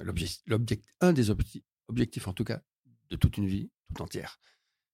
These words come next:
Euh, on n'y répond pas en cinq minutes, mais ce qui, c'est toujours intéressant de se la poser et d'entrer dans la complexité des choses. C'est mon, c'est qui les autres ?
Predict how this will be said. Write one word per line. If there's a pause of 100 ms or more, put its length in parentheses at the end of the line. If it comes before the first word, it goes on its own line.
(160)
Euh,
on
n'y
répond
pas
en
cinq
minutes,
mais
ce
qui,
c'est
toujours
intéressant
de
se
la
poser
et
d'entrer
dans
la
complexité
des
choses.
C'est
mon, (360)
c'est
qui
les
autres ?